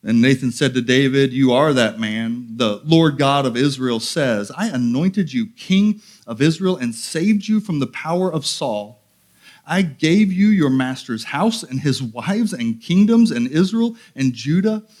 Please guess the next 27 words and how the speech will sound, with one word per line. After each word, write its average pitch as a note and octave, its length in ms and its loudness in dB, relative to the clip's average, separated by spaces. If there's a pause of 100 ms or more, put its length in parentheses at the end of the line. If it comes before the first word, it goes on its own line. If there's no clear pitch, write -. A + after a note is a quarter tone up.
(300)
And E3 120 0
if D#3 200 0
that G3+ 240 0
had F#3 180 2
not E3 260 -2
been F3 120 0
enough, E3+ 400 0
I C4 120 -2
would A#3 220 2
have E3 220 4
given A3+ 280 6
you A3 100 6
much, A3+ 380 2
much D3 300 -4
more. F#2+ 380 -4 (720)
Why C#3 380 -4
then C#3 480 -8 (400)
have A#2 160 -6
you B2+ 100 4
despised C3+ 920 -6
the A2+ 100 -8
word B2+ 320 -4
of D#3 80 -6
the D3 80 -4
Lord A2 420 -4
and G2+ 260 -8
done F#2+ 440 -4